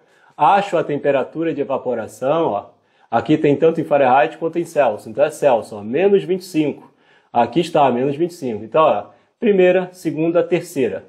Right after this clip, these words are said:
terceira tabelinha aqui tá o menos vinte e cinco, estão vendo? Isso aqui é a temperatura de evaporação, tá escrito aqui, ó, temperatura de evaporação, então eu venho nesta tabela de temperatura de evaporação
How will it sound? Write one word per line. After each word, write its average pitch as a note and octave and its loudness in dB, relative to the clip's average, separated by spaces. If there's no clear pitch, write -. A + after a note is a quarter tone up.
terceira F#3 0
tabelinha C3 2
aqui D#3+ -4
tá C#3+ 2
o C#3+ 4
menos C#3 0
vinte D#3 -6
e D#3+ -12
cinco, G2+ -12
estão G#2 -16
vendo? D#3+ 0
Isso - -10
aqui G#2+ -8
é C3+ 4
a C3+ 4
temperatura C#3+ 0
de D#3+ 0
evaporação, E3 0
tá G#2+ -12
escrito D3 -8
aqui, B2+ -6
ó, F2+ -8
temperatura A2+ 2
de B2+ 0
evaporação, C3+ 2
então F#3+ 2
eu A3 4
venho E3+ 2
nesta F#3+ -4
tabela C#3 0
de - -18
temperatura C3 -4
de B2 -4
evaporação A#2+ -4